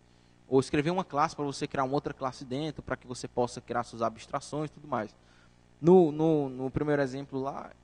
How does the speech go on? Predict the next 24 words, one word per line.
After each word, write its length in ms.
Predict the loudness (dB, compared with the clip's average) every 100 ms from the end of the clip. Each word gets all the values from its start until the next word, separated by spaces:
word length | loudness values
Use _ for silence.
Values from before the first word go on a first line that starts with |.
| -16
no 100 | -6
mesmo 280 | 2 2 2
arquivo 480 | -4 -4 -6 -2 -2
eu 60 | -2
criei 640 | -4 -4 -2 -2 -6 -10 -20 -20 -20 -14 -4
uma 140 | -4
classe 360 | 0 -2 -2 -12
de 120 | -2
dados, 380 | 2 2 0 -6
uma 160 | -2
data 220 | 2 2
class, 420 | 2 -2 -2 -4 -10
e 40 |
criei 200 | -2 -2
uma 100 | -2
função 320 | -8 -6 -2
main 240 | -2 -4 -4
que 120 | -10
instancia 440 | -10 -10 -10 -10
essa 160 | -10 -10
classe 260 | -12 -12 -10
de 60 |
dados. 440 | 2 2 2 -4 -20 -20 -20 -20 -20 -20 -20 -4
Então, 340 | 0 2 0